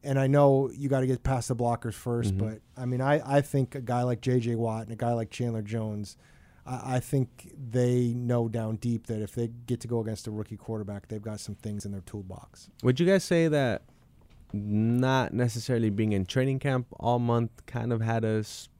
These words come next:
Speaker 2: small effect on J J Watt? Is he still trying to get
Speaker 1: I
Speaker 2: his
Speaker 1: thought,
Speaker 2: legs
Speaker 1: I
Speaker 2: under
Speaker 1: thought
Speaker 2: him?
Speaker 1: he played re-, I thought he played really well in the first game. I, I just, I, I, I, did I think he played great in game two? Probably not, but I, I,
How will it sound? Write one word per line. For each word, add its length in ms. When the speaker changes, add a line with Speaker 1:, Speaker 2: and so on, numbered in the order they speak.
Speaker 2:
small 460
effect 360
on 120
J 180
J 140
Watt? 240
Is 80
he 100
still 240
trying 260
to 40
get 140
Speaker 1:
I 40
Speaker 2:
his 100
Speaker 1:
thought, 60
Speaker 2:
legs 240
Speaker 1:
I 60
Speaker 2:
under 160
Speaker 1:
thought 140
Speaker 2:
him? 160
Speaker 1:
he 60
played 220
re-, 220
I 140
thought 220
he 60
played 280
really 220
well 260
in 60
the 60
first 340
game. 300
I, 200
I 80
just, 280
I, 100
I, 280
I, 40
did 180
I 100
think 220
he 120
played 340
great 340
in 260
game 240
two? 220
Probably 460
not, 300
but 100
I, 400
I, 120